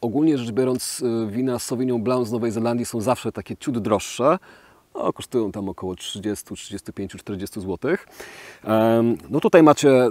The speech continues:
za cztery dychy wino, które, mm, cechuje się tym, i o tym chciałem, o tym chciałem powiedzieć, czym cechują się generalnie rzecz biorąc właśnie Sauvignon Blanc z Nowej Zelandii.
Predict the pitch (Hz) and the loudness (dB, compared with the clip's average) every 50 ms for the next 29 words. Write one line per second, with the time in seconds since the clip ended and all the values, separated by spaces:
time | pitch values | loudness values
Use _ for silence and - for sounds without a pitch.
0 | 107 107 127 117 123 120 - - - - 165 151 139 117 127 120 - - 131 147 | 0 -2 -2 -2 -2 -2 -2 -4 4 4 6 6 6 4 2 0 2 2 2 2
1 | 165 160 - 123 110 98 147 147 127 120 123 147 175 160 - _ _ _ _ _ | 2 2 0 -4 -2 0 0 2 2 2 2 0 0 -2 -6 _ _ _ _ _
2 | _ _ _ _ _ _ _ _ _ - - - - 139 135 139 135 135 131 131 | _ _ _ _ _ _ _ _ _ -18 -16 -4 -2 0 2 2 2 2 2 0
3 | 131 - 131 127 127 127 127 127 127 127 127 127 127 127 127 123 - _ _ - | 0 -2 -2 -2 -2 0 0 0 0 0 0 0 0 0 -2 -4 -8 _ _ -6
4 | - 135 - - 196 185 170 - - - - - 143 123 101 90 80 73 80 - | -6 -4 -2 -2 2 2 2 2 0 -6 -2 2 2 2 2 2 -4 -10 -14 -20
5 | _ _ - 107 107 98 120 113 - 117 107 95 - 110 101 101 98 98 98 - | _ _ -6 -6 -4 -2 -2 -2 -2 -2 -6 -4 -2 -2 -2 0 -2 -2 -4 -6
6 | - 104 - 107 104 - - 104 98 - 98 87 92 85 90 110 - - - - | -6 -10 -8 -8 -10 -8 -6 -8 -6 -6 -6 -6 -4 -2 0 0 0 0 -4 -12
7 | - - - - - - - - 175 165 - - - - 147 135 135 - - 113 | -20 -20 -20 -20 -20 -6 0 0 0 0 0 -6 -4 0 0 0 0 -2 -4 -4
8 | 117 117 113 110 117 117 120 117 101 98 92 95 110 107 104 95 85 98 101 - | -4 -2 -2 -2 -2 -2 -2 -2 -4 -6 -6 -4 -4 -4 -4 -6 -8 -8 -8 -8
9 | - 107 98 98 101 95 - 95 - - 110 90 104 98 98 95 92 95 95 95 | -8 -8 -8 -8 -8 -8 -10 -12 -10 -10 -8 -6 -6 -6 -6 -6 -6 -6 -6 -6
10 | 92 80 90 92 92 82 90 87 78 92 87 82 78 73 64 - _ | -8 -8 -8 -10 -8 -8 -8 -8 -6 -6 -8 -8 -8 -10 -12 -18 _